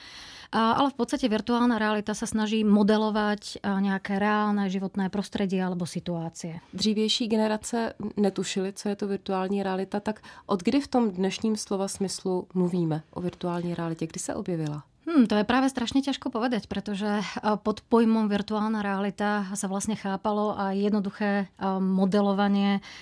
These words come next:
Speaker 1: a, na počítači, kde ste proste jednoducho iba pohybovali myškou, a, medzi trojuholníčkami a podobne. Takže už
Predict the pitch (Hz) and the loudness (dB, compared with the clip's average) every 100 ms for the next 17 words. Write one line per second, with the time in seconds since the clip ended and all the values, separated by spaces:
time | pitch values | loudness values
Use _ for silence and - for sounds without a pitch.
0 | - - 190 190 202 202 196 202 202 202 | -18 -6 -2 0 0 0 -2 -2 -2 -2
1 | 190 185 - 180 170 196 190 190 190 202 | -2 -2 -4 -6 -6 -2 0 0 -2 -4
2 | 185 185 202 175 190 196 190 196 - - | -2 -2 0 0 2 2 4 2 -2 -2
3 | 196 190 196 - - 202 202 190 202 208 | 2 2 0 -8 0 4 6 4 4 4
4 | 208 202 202 196 - 202 208 208 196 208 | 4 4 4 2 0 -2 2 2 0 0
5 | 220 190 175 175 185 170 | 0 0 0 0 -2 -4